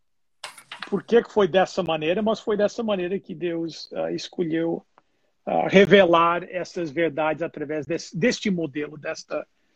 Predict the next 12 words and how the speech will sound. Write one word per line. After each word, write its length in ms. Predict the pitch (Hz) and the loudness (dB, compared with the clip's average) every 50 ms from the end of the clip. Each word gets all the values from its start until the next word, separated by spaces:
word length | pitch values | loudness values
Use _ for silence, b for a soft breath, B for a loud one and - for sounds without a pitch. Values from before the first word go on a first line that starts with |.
| _ _ _ _ _ _ _ _ _ _ _ _ - | _ _ _ _ _ _ _ _ _ _ _ _ 2
Então, 440 | 220 214 190 - 214 208 196 190 185 - - - | 2 4 6 8 8 10 10 8 6 2 -2 0
nós, 260 | 214 202 247 269 214 202 247 | 4 4 4 4 4 0 -2
eu, 160 | 220 208 196 - - | -2 -4 -4 -4 -6
o 60 | 208 170 | -6 -4
pessoal 380 | - 226 202 - - 269 262 | -2 -4 -2 0 2 2 2
vai 200 | 214 226 202 190 | 4 4 4 4
ver 200 | 165 143 202 190 | 4 2 0 0
logo 440 | 180 185 208 240 247 233 170 156 160 - | 2 2 4 4 4 2 0 -4 -10 -10
que, 400 | - - 185 185 180 170 170 170 | -12 -10 -8 -6 -4 -2 0 0
ah, 240 | 160 156 151 147 143 _ _ _ - - _ _ _ _ _ _ _ _ _ _ _ _ _ _ _ | 2 2 0 -2 -4 _ _ _ -20 -20 _ _ _ _ _ _ _ _ _ _ _ _ _ _ _
que, 560 | - - 185 175 165 165 165 160 165 - - _ _ - | -16 -10 -8 -8 -6 -6 -6 -8 -10 -12 -16 _ _ -10
ah, 580 | - - 165 - - - - - - - - | -8 -8 -8 -8 -8 -10 -10 -12 -12 -14 -16